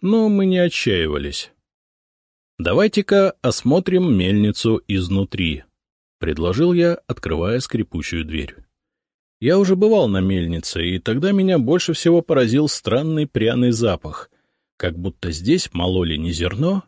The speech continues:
а магические травы. Этот запах не выветрился до сих пор.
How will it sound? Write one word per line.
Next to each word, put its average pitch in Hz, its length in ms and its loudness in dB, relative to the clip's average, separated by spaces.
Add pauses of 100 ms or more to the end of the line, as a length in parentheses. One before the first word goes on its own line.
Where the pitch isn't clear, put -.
(360)
а 92 100 -4
магические 101 720 -4
травы. 80 520 -4 (800)
Этот 85 280 -6
запах 165 420 -4
не 143 140 0
выветрился 98 640 -2
до 87 160 -4
сих - 300 -8
пор. - 360 -8